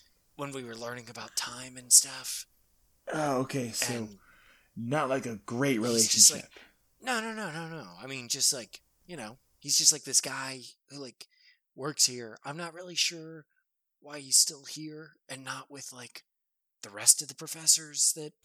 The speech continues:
Speaker 2: Right.
Speaker 1: you know, went and, like, are fighting the end of the world stuff, but
Speaker 2: Okay.
Speaker 1: you know.
Speaker 2: Yeah. No, totally. Um, yeah, let's just, uh,
Speaker 1: Hey, help me, help me, help me pry this door open.
Speaker 2: All right,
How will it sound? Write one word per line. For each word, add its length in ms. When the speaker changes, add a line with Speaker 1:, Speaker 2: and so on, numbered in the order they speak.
Speaker 2:
Right. 440
Speaker 1:
you 80
know, 60
went 220
and, 200
like, 220
are 80
fighting 480
the 180
end 200
of 60
the 60
world 360
stuff, 560
but 160
Speaker 2:
Okay. 320
Speaker 1:
you 80
know. 160
Speaker 2:
Yeah. 260
No, 200
totally. 420
Um, 380
yeah, 220
let's 160
just, 340
uh, 40
Speaker 1:
Hey, 240
help 240
me, 100
help 240
me, 180
help 180
me 80
pry 240
this 140
door 320
open. 200
Speaker 2:
All 80
right, 160